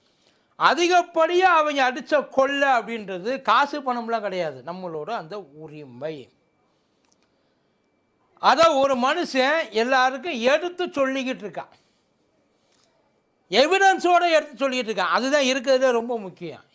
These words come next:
எவிடன்ஸோட. So இந்த ஆளை எப்படி நம்ம சீல் பண்ணலாம்,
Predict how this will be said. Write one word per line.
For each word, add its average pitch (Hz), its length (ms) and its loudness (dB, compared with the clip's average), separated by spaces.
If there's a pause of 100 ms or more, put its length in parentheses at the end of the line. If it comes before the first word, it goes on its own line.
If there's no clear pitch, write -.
(140)
எவிடன்ஸோட. 269 520 0 (360)
So 339 100 2 (200)
இந்த 320 240 -4
ஆளை 370 320 4
எப்படி 294 340 -2
நம்ம 277 240 -2 (140)
சீல் 392 500 0
பண்ணலாம், 156 680 -2